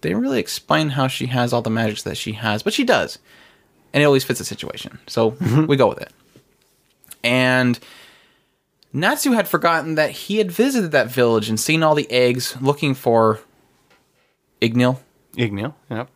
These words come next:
Speaker 1: And promised the villagers as who were hidden that he would find this person who claimed to have made the dragons and break the curse that was on them.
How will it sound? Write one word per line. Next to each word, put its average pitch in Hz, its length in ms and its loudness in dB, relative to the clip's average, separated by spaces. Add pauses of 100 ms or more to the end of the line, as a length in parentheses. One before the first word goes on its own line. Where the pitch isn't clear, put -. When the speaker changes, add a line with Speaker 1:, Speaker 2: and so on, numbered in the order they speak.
(100)
Speaker 1:
And 120 580 2 (1080)
promised 190 720 0
the 151 180 -2
villagers 180 640 2
as 156 180 -2
who 151 120 -2
were 143 120 2
hidden 156 640 -2
that 123 240 0
he 147 260 -4
would 139 220 0
find 160 720 0
this 120 260 -2
person - 460 0
who 117 120 -4
claimed 113 360 0
to 110 80 -2
have 110 360 -4
made 110 220 2
the - 60 -2
dragons 110 440 -2 (800)
and 135 180 2
break 135 260 0
the - 100 -8
curse - 340 0
that - 120 0
was - 120 -6
on 62 180 -4
them. 50 240 -8